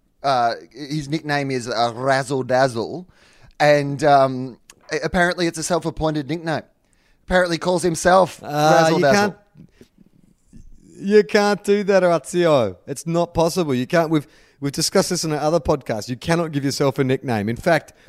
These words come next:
Speaker 2: we're, g-, we're gonna come up with a new one for you. Ov. We're gonna call you Ov.
Speaker 1: <laughs> Uh, Joe,
Speaker 2: Yeah, Ov's a
Speaker 1: Joe
Speaker 2: good
Speaker 1: Watson
Speaker 2: player.
Speaker 1: played well, I heard. He was back to a bit of form.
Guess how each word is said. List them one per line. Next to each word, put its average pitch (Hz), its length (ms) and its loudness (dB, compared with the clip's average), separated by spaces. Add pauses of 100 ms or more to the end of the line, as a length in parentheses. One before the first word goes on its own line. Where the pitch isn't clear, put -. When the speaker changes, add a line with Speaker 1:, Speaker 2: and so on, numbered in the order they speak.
(140)
Speaker 2:
we're, 165 120 4
g-, 160 220 -4
we're 202 200 4
gonna 196 180 2
come 175 140 2
up 160 120 2
with 147 160 2
a 135 40 -2
new 139 180 2
one 131 200 0
for 143 360 2
you. 92 220 -6 (800)
Ov. 127 520 4
We're 139 80 -4
gonna 147 180 0
call 156 200 0
you 135 140 0
Ov. 120 360 0
Speaker 1:
<laughs> - 200 -16 (4000)
Uh, 180 160 4
Joe, 220 280 4 (440)
Speaker 2:
Yeah, 156 140 2
Ov's 170 260 4
a 214 40 6
Speaker 1:
Joe 262 80 6
Speaker 2:
good 175 100 4
Speaker 1:
Watson 170 200 4 (100)
Speaker 2:
player. 104 100 -2
Speaker 1:
played 131 240 0
well, 117 260 0
I 117 80 0
heard. 107 360 -6 (100)
He 143 140 -2
was 139 180 -4
back 120 220 -2
to 127 80 -8
a 117 40 -6
bit 110 140 -6
of 107 80 -6
form. 95 360 -8